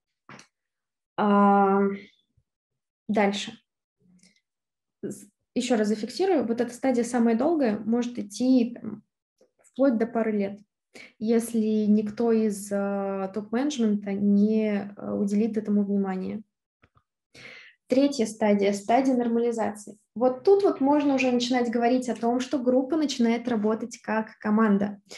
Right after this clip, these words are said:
Во-первых, э, взаимоотношения в команде уже ясны и понятны. Все, э, какие-то личные переживания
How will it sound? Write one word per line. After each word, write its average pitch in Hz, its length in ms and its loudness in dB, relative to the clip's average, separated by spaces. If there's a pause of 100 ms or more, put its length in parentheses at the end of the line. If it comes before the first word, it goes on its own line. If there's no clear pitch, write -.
(280)
Во-первых, 285 720 -2
э, 226 400 -4
взаимоотношения 240 880 -2
в 240 80 -8
команде 226 460 -2
уже 208 180 -2
ясны 233 420 -2
и 214 80 -8
понятны. 202 580 -4 (420)
Все, 233 640 -4
э, 196 480 -6
какие-то 220 380 -2
личные 214 480 4
переживания 208 1000 0